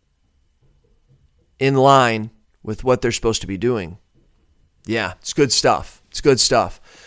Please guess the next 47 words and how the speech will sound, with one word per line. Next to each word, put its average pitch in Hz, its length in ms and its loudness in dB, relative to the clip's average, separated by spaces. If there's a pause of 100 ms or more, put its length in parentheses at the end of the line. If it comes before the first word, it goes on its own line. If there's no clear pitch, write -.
(160)
I 160 120 6
encourage 175 640 0
you 156 60 0
to 139 140 -2
do 135 220 0
that. 107 280 -2
I 127 80 0
mean, 139 100 0
that's 156 220 0
the - 120 -2
best 170 420 2
thing 165 160 -4
that 135 100 -2
I 127 140 0
can 135 180 -8
tell 135 140 0
you 127 140 0
that 107 260 -2
I 127 180 4
did 117 220 0
in 113 100 -2
my 107 140 -2
agency. 87 560 -8 (280)
And 120 120 -10
it 143 100 -4
has 180 220 -4
been 127 200 -4
rocking. 110 760 -6
I 131 80 -4
mean, 131 160 -2
I 135 80 -2
told 170 260 -2
Travis 135 400 0
at 123 60 -2
our 107 100 -2
Big 110 240 -4
Dogs 104 320 -2
meeting, 82 320 -10
we 110 140 -8
have 113 180 -8
one 110 140 -8
of 107 60 -8
those 104 180 -8
about 98 180 -6
every 98 180 -8
two 98 200 -8
weeks. 98 260 -8